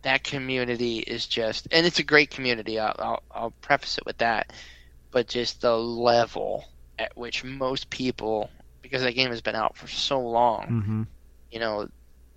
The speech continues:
Speaker 1: you can find a game with somebody that's, like, new like you are, and you can play those for a little while, but, you know, eventually <laughs> you start running into people that just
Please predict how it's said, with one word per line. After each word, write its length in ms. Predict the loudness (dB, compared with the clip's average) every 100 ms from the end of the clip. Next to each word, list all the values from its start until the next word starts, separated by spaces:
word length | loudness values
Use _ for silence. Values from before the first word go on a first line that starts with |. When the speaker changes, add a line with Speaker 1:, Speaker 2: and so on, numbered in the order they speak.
| -20 -8
Speaker 1:
you 140 | -4 -2
can 120 | -2
find 280 | 2 4 4
a 60 |
game 260 | 0 -4 -4
with 120 | -4
somebody 320 | -4 -2 -2
that's, 220 | -4 -4
like, 160 | -6 -6
new 240 | -10 -8
like 320 | -4 -4 -6 -6
you 200 | 0 2
are, 240 | 4 2
and 120 | -2
you 80 | -8
can 140 | -14
play 220 | -6 0 2
those 220 | 2 0
for 140 | -2
a 40 | -2
little 200 | -2 -2
while, 400 | -2 0 -2 -4
but, 180 | -6 -10 -10 -18 -20 -20 -20 -20 -20 -10
you 60 |
know, 100 | -6
eventually 380 | 2 2 4 2
<laughs> 0 |
you 60 | 6
start 380 | 8 8 6 6
running 320 | 4 2 -2
into 160 | -8 -8
people 360 | -10 -8 -4
that 140 | -4 -4
just 260 | -4 -6